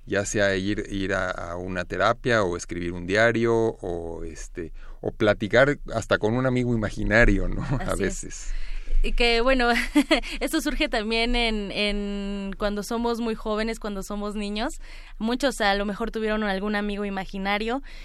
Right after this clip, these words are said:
Speaker 2: y, bueno, de adultos no sé. No sé ya cómo se le pueda llamar, si es un trastorno o una forma de, <laughs> de platicar.
Speaker 1: Bueno, yo creo que muchos platicamos con nosotros mismos de alguna forma, ¿no? A lo mejor de niños necesitas ponerlo en un, en un ente externo, en un tercero,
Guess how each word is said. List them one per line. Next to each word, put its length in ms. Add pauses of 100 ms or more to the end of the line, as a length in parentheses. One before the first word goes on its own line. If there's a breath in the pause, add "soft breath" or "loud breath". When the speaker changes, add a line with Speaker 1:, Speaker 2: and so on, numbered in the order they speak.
(140 loud breath)
Speaker 2:
y, 500
bueno, 280
de 100
adultos 380
no 140
sé. 240 (360)
No 160
sé 340
ya 180
cómo 160
se 100
le 80
pueda 220
llamar, 320
si 120
es 120
un 80
trastorno 640
o 160
una 160
forma 420
de, 320
<laughs> 580
de 120
platicar. 720
Speaker 1:
Bueno, 300
yo 160
creo 160
que 100
muchos 640
platicamos 640
con 160
nosotros 440
mismos 380
de 80
alguna 320
forma, 400
¿no? 220
A 40
lo 80
mejor 300
de 120
niños 340
necesitas 640
ponerlo 420
en 140
un, 260
en 160
un 480
ente 300
externo, 500
en 80
un 140
tercero, 560